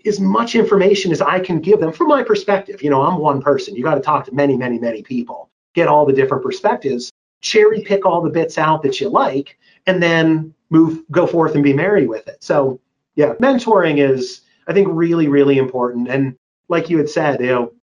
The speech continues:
I don't think I've ever told any, I told one guy no, but because he was a, just an insufferable,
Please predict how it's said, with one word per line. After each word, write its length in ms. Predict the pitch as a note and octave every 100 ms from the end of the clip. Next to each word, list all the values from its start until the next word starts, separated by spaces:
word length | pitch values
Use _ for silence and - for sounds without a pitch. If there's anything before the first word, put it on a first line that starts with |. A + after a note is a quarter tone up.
| _ _ _
I 200 | D3+ F#3+
don't 200 | A3 G3+
think 220 | F#3+ E3+ E3
I've 200 | D3+ C#3
ever 280 | C#3 D3
told 280 | D3+ D#3 D3
any, 120 | C3+
I 80 | C3+
told 220 | - A3+
one 180 | F3 D#3+
guy 200 | D3+ C3
no, 180 | B2 A#2+ - _ _ _
but 160 | D3 C#3
because 240 | C3+ D3
he 140 | D#3 C#3+
was 180 | B2+
a, 80 | B2+
just 220 | B2+ -
an 80 | C3+
insufferable, 920 | C3+ C3 - A#2+ - A#2+ A#2+ G#2+ G2+